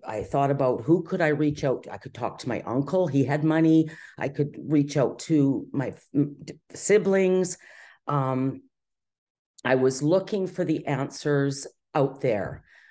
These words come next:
when I discovered, I, I, I got, I got ticked off and decided this isn't working.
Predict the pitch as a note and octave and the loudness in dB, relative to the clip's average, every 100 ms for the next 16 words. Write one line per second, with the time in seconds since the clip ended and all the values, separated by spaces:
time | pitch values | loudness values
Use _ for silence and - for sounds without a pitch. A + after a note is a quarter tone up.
0 | _ _ _ C#3+ E3 D3+ C#3+ C#3+ D3 _ | _ _ _ 0 2 4 2 0 -4 _
1 | - D3 C#3+ C3+ - D#3 D3 D3 D3 C#3+ | -6 -2 -2 -4 -6 -4 -4 0 0 -2
2 | - - C#3+ C#3+ C#3 C#3+ - C#3+ D#3+ - | -4 -6 -4 -2 -2 -4 -4 -2 -2 -2
3 | - - D3+ - - - F#3+ - C#3+ C3 | -8 -6 -4 -4 -6 -8 -6 -2 0 0
4 | B2+ C3+ C3 - C3 C3 C3 - - _ | 0 -2 0 0 0 0 0 -2 -14 _
5 | - D3 D3 C3+ A2 B2 A#2+ B2 B2 | -2 0 0 -2 0 -2 -2 -4 -4